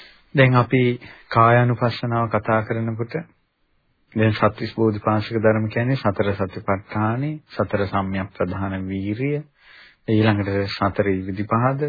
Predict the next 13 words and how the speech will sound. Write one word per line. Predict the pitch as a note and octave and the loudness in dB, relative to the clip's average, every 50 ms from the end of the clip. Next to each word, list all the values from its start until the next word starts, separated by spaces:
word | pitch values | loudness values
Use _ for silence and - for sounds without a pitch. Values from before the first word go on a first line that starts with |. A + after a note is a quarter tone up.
| D3 C#3+ _ _ _ _ - | -6 -8 _ _ _ _ -2
පංච | - G#2+ G2+ G2+ G2+ G2 - - G2+ F#2+ - | 0 0 2 0 0 -4 -4 -4 -4 -4 -4
ඉන්ද්‍රිය, | G#2+ G#2 G2+ G2+ G#2 G#2+ - C#3+ D3 D3 D3+ | -2 -2 -2 -2 -2 -2 -2 -2 -2 -2 -2
පංච | C#3+ - - G#2 G2+ G2+ G2 G2+ - G2+ | -2 -2 -2 -4 -2 -2 -4 -6 -6 -6
බල, | F#2 F#2 F#2+ F#2+ G2+ C3 D#3 F3+ F#3 _ _ _ _ _ _ _ _ - | -2 0 0 0 0 0 -2 -4 -6 _ _ _ _ _ _ _ _ -12
සත්බොධ්‍යංග, | - - G#2+ G#2 - - - G#2+ F#2+ G2 G2+ G2+ G2 G#2 - G#2+ G#2+ A2+ B2 C3+ E3+ G3+ - _ _ _ _ _ - | -6 -2 -2 -2 -2 -2 -4 -2 -2 0 -2 -2 -4 -6 -6 -4 -4 -2 -4 -4 -6 -8 -10 _ _ _ _ _ -2
ආර්ය | G#2+ G#2 G2+ G2+ F#2+ F#2+ F#2+ | 0 0 2 0 -2 -4 -6
අෂ්ටාංගික | F#2+ - - - - G2 G2 F#2+ F#2+ G#2+ - - | -8 -10 -10 -8 -6 -6 -6 -6 -8 -10 -8 -6
මාර්ගය. | G#2 F#2+ F#2 F2+ F2+ F2 F2 F2 - - C3 C3+ _ _ _ _ _ _ _ _ _ _ _ _ _ _ - - - - - - - - - _ - | -4 -4 -4 -4 -6 -8 -10 -10 -12 -12 -14 -16 _ _ _ _ _ _ _ _ _ _ _ _ _ _ -20 -18 -14 -12 -12 -12 -14 -18 -8 _ 4
එයින් | C3+ B2+ C3+ C3+ C#3 | 6 6 8 6 4
සතර | C3+ - B2+ A2 G#2+ C3+ B2+ C#3 | 4 4 2 2 4 2 2 2
සතිපට්ඨානේ | C3 B2+ B2+ - - C3 B2+ C3 C3 B2+ - - C3+ C3 C3+ C3+ C3+ C#3+ D3+ E3+ F#3+ G#3+ - _ _ _ | 2 0 -2 -2 0 2 2 2 2 2 -2 -2 0 2 2 2 2 0 0 -2 -4 -6 -10 _ _ _
කායානුපස්සනාව, | - - A2+ G#2+ G#2+ G#2+ A2 A#2 B2 B2 B2 A#2+ - B2 A#2 - - - C#3+ C#3+ D3 D3+ D#3 E3 F3 F#3+ G#3 A3 - _ _ _ _ _ _ _ _ - | -2 2 4 4 4 4 4 4 2 0 0 0 0 0 0 -2 -4 -4 -4 -2 -2 -2 -2 -4 -4 -6 -8 -12 -16 _ _ _ _ _ _ _ _ 0
වේදනානුපස්සනාව, | G#2+ G#2+ G#2+ G#2+ G2 A2+ A2 A2+ A2+ A#2 B2 A#2+ - - B2 A#2+ - - - C3 C3 C3+ C#3 D3+ | 2 4 4 4 4 2 2 2 2 2 0 -2 -2 -2 -2 -2 -2 -6 -8 -6 -4 -4 -4 -4